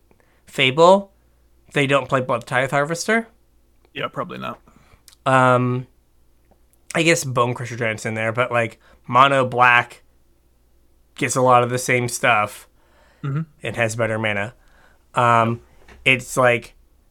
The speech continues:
Speaker 1: a powerhouse in, like, the, the red Stompy decks in Legacy.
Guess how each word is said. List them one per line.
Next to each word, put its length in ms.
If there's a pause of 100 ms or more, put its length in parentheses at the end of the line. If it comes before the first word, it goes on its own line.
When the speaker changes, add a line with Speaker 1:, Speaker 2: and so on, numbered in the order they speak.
(220)
Speaker 1:
a 120
powerhouse 680
in, 120
like, 240
the, 460
the 120
red 360
Stompy 500
decks 340
in 300
Legacy. 560